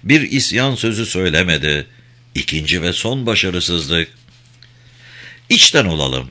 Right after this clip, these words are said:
Eyüpler pek az bulunurlar ve şeytanın Yahova'ya karşı bahsini kazanması için hayli şansı vardı. Çünkü İncil'in öyküsü din dışı terimlerle değiştirilirse,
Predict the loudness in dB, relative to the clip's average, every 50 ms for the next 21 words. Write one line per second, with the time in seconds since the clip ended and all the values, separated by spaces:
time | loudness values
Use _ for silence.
0 | -2 0 2 2 2 0 -2 -2 0 0 0 0 -2 -4 -2 -2 -2 -2 -2 -4
1 | -6 -6 -6 -4 -4 -4 -4 -2 0 0 0 2 2 4 4 4 4 2 2 0
2 | -2 -2 0 0 0 0 0 0 0 -2 0 0 0 0 0 0 0 0 0 0
3 | 0 -2 0 -2 -2 -2 -4 -4 -6 -6 -4 -4 -4 -4 -2 -2 -2 -2 -2 -4
4 | -2 -2 -2 -2 -2 -2 -2 -2 -2 -2 0 0 0 0 0 -2 -2 -2 -2 -2
5 | -2 -2 -2 0 0 0 0 -2 -2 -2 -4 -4 -4 -6 -10 -18 -20 -20 -20 -18
6 | -16 -16 -16 -14 -4 0 2 2 4 4 2 2 2 2 2 2 0 0 -2 -2
7 | -2 -2 0 0 0 0 0 0 -2 -2 -2 -2 -2 0 0 0 0 0 -2 -2
8 | 0 -2 -2 -2 -2 -2 -2 -2 -2 -2 -2 0 0 0 0 0 0 0 0 -2
9 | -2 -2 -2 -2 0 0 0 0 0 0 2 2 2 0